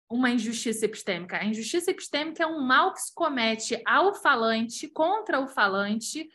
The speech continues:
né, na sua condição de sujeito epistêmico. Sujeito epistêmico significa um sujeito capaz de conhecer o mundo adequadamente. Então,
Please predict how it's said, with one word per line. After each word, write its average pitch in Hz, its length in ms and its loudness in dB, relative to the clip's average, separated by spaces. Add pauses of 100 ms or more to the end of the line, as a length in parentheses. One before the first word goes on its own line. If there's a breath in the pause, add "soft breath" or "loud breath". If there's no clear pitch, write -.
(140 soft breath)
né, 240 240 -2 (200 loud breath)
na 285 140 4
sua 427 440 4
condição 320 540 -2
de 339 100 0
sujeito 277 520 -4
epistêmico. 226 680 -4 (240 soft breath)
Sujeito 311 540 0
epistêmico 330 580 -4
significa 311 580 -6
um 359 80 -8
sujeito 285 480 -4 (380)
capaz 330 480 4
de 370 80 2
conhecer 349 420 -4
o 392 120 -2
mundo 349 240 -2
adequadamente. 339 960 -4 (480)
Então, 277 400 2